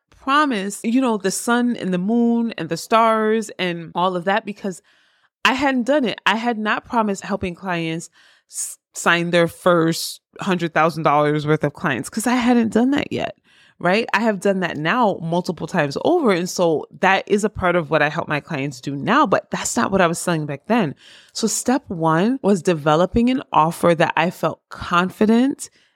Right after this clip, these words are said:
in selling that was based on my own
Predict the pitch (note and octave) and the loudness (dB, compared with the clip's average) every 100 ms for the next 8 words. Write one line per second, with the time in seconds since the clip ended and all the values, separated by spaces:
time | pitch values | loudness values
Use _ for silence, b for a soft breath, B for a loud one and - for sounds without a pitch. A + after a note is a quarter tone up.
0 | - F#3 F3 - - D3+ D#3 F#3+ G3+ - | -4 -2 0 -4 -2 -2 0 0 0 0
1 | E3+ - - D3 C#3+ - - D#3 C#3+ C3 | -2 -6 -2 0 0 -4 -2 -2 0 -2
2 | C3+ D3 - - C#3+ C3+ B2+ C3+ | -2 -2 -4 -2 0 0 -2 -4